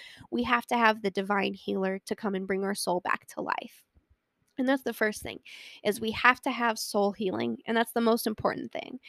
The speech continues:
because our body and our spirit are temporary. They're, they're housing. It's, it's a housing for us, for our eternal soul, but our soul is eternal. And so soul healing is the first and the most important thing that you have to have settled.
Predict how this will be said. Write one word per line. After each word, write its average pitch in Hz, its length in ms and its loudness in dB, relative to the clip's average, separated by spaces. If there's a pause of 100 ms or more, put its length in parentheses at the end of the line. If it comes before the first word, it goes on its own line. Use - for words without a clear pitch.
(240)
because 220 520 4 (260)
our 220 140 6
body 226 480 4
and 220 100 -2
our 214 80 0
spirit 220 560 2
are 262 80 0
temporary. 262 800 0 (160)
They're, 220 480 4
they're 214 140 2
housing. 247 540 2 (300)
It's, - 260 -4
it's - 160 -8
a 214 120 0
housing 220 480 -2
for - 240 -6
us, 214 340 -6 (300)
for 233 160 2
our 226 100 6
eternal 202 360 -2
soul, - 420 -2
but 233 80 4
our 247 100 4
soul 214 220 4
is 202 120 2
eternal. 185 520 -4 (320)
And 233 100 0
so 240 100 2
soul 220 300 6
healing 277 340 0
is 262 80 0
the 208 100 -4
first - 460 2
and 220 80 0
the 202 60 2
most 214 340 2
important 226 400 -6
thing 214 160 0
that 202 140 -6
you 196 80 -4
have 175 180 -6
to - 80 -14
have 196 220 -6
settled. - 360 -2